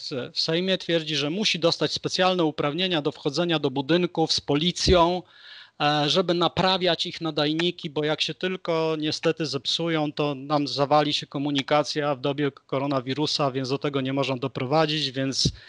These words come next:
e, zrezygnujmy ze swobód obywatelskich i wszystkiego innego i dajmy im specjalne uprawnienia do tego, żeby mogli naprawiać, a już nie tylko naprawiać, tylko i rozbudowywać i budować nowe. Mobilne, przenośne, na dachach, bez żadnej kontroli, bez, e,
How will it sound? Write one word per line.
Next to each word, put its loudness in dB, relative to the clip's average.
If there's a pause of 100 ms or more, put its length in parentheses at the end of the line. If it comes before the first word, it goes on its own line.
(340)
e, 0
zrezygnujmy 4
ze 0
swobód 0
obywatelskich 0
i -12
wszystkiego -2
innego 2
i 0
dajmy 2
im 0
specjalne 0
uprawnienia -2
do -4
tego, -4
żeby -2 (340)
mogli 2
naprawiać, 2
a 2
już -2
nie -2
tylko -4
naprawiać, 0
tylko -6
i -2
rozbudowywać 0
i -6
budować 2
nowe. 0 (840)
Mobilne, 2
przenośne, 2
na 2
dachach, 2
bez 0
żadnej 2
kontroli, 0
bez, 2
e, 2